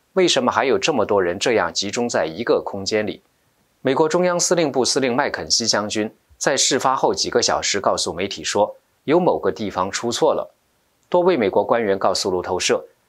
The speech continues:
在前几周，军方早就为阿富汗人申请离境许可，但批准过程缓慢，加上无法确保在第三国安置这些撤离人员，导致启程延迟。而期间离开喀布尔的所有航班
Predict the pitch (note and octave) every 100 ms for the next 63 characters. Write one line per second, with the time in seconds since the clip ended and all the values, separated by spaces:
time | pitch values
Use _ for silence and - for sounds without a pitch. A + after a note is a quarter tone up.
0 | _ - C#3 - C3+ D#3 E3+ F#2+ G2 -
1 | _ _ _ - F#3 F#3 F3+ G#2+ F2 C3
2 | C3+ C3 A2+ C3 - - A#2 F2 F#2+ C3+
3 | C3 - D#2+ E3 G3 C3 F#2 G#2+ A#2 E2+
4 | - _ _ _ - D#3+ - F#3+ C#3 F2
5 | B2 F#2 G2 A#2+ - - F#2+ G#2 - _
6 | _ - E3+ F3 D3+ D#3+ F3 E2+ - C#3
7 | E2+ E2+ A2+ F#2 B2 - C#3 C#3+ F2+ -
8 | A#2 B2+ G#2+ G2 - G2 - A2+ E2+ E2
9 | F2 F2 E2 - _ _ - G3 F#3+ C3+
10 | - - D#2+ G2 G#2+ F2 A#2 - E2 D2+
11 | _ _ _ - C3+ - F3+ F3+ D#3 C#3
12 | D3 D3 D#3+ D3+ D#3 G#2+ E2+ F#2 - F#2+
13 | B2+ E2+ F2 F#2 G#2 A2